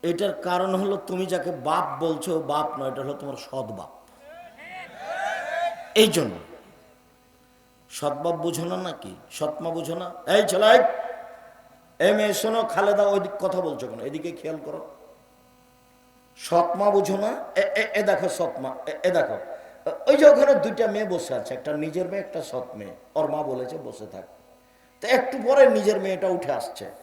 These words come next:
তখন মায়ে বলছে, "আসো আম্মু, আসো আম্মু, আসো আম্মু," তো কোলে নিল।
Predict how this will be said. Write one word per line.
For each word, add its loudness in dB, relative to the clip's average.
তখন 2
মায়ে -2
বলছে, -6
"আসো -8
আম্মু, -10
আসো -8
আম্মু, -10
আসো -10
আম্মু," -8
তো -10
কোলে -6
নিল। -10